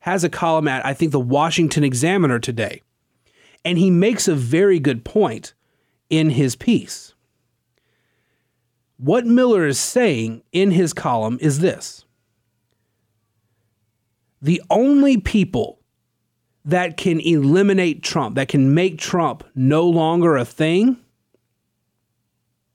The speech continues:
are the voters. G O P voters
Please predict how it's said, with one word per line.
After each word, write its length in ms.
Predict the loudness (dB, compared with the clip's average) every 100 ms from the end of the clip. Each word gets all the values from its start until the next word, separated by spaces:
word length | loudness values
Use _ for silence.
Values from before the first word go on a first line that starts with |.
| _ _ _ _ _ _ _ _ _ _ _ _ _ _ _ _ _ _ _ -4
are 120 | -4
the 80 | -2
voters. 540 | -2 -4 -10 -18 -20 _ _ _ _ _ _ _ _ _ _ _ _ _ _ _ _ _ _ _ _ _ _ _ _ _ _ _ _ _ _ _ _ _ _ _ _ _ _ _ _ _ _ _ _ -8
G 240 | 0 2
O 80 | 2
P 240 | 2 0 2
voters 640 | 0 0 -2 -6 -10